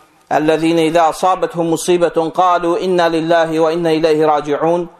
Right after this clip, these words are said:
Ulaika aleyhim salavatun min rabbihim və rahmeh və ulaika humul muhtedun." Səbr edənləri müjdələ.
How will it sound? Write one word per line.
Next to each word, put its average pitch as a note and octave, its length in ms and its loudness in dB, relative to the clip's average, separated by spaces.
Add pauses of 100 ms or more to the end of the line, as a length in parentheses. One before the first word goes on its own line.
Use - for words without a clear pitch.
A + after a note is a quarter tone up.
(280)
Ulaika E3 600 2
aleyhim E3 420 -2
salavatun E3+ 600 0
min D#3+ 160 0
rabbihim D#3 480 -2
və D#3 160 2
rahmeh D#3+ 360 -2 (500)
və D3+ 80 2 (100)
ulaika E3 440 0
humul D3+ 280 -2
muhtedun." C3 640 -4 (1500)
Səbr F#3 400 -2
edənləri E3+ 460 0
müjdələ. D3+ 420 2